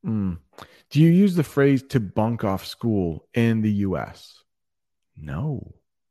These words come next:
No. Does that mean, um, we might say skip, like to bunk off? It's not a phrasal verb Americans use, but we might use skip,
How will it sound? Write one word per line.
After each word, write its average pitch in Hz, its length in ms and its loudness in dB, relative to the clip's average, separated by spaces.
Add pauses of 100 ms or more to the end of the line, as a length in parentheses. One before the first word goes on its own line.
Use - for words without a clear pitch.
(300)
No. 90 460 -4 (200)
Does 117 180 0
that 120 160 0
mean, 165 300 2
um, 98 600 -2 (1000)
we 131 140 4
might 143 220 0
say 110 180 0
skip, - 600 -2 (920)
like - 280 -2
to - 100 0
bunk 110 440 -2
off? 107 440 -2 (300)
It's 117 200 -4
not 123 220 2
a 123 60 2
phrasal 120 480 2
verb 123 460 0
Americans 113 580 -2
use, 151 380 0 (500)
but 104 140 2
we 143 200 6
might 135 300 2
use 107 480 -2 (220)
skip, - 500 -4